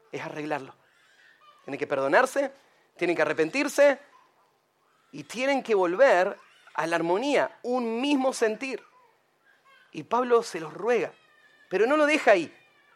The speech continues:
Porque el versículo tres dice, "Asimismo te ruego a ti, compañero fiel, que ayudes a estas,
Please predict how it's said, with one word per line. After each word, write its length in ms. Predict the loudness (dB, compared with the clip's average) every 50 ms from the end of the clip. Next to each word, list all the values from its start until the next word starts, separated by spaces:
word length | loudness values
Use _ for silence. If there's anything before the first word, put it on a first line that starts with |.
| _ _ _ _ _ _ _ _ _ _ _ _ -2
Porque 220 | -2 0 2 0
el 100 | 2 2
versículo 380 | 2 2 2 0 0 2 2 4
tres 200 | 6 4 4 4
dice, 500 | 2 -4 -4 -2 0 0 0 -2 -4 _
"Asimismo 720 | -4 -2 -2 -4 -6 -8 -6 -6 -4 -2 0 0 2 0 0 0
te 80 | -2 0
ruego 340 | 0 0 -2 2 2 2
a 180 | 2 2 0 -8
ti, 400 | -16 -12 -10 -10 -10 -10 -12 _ _ _ _ _ _
compañero 520 | -2 0 0 0 0 0 0 0 0 0
fiel, 440 | 0 -4 -2 4 4 6 4 4 0 -8 _ _
que 140 | 2 2 2
ayudes 680 | 2 2 -2 -2 0 2 4 4 4 2 0 0 -2
a 100 | -2 -2
estas, 560 | -2 -4 -6 -10 -14 -14 -14 -16 -18 -20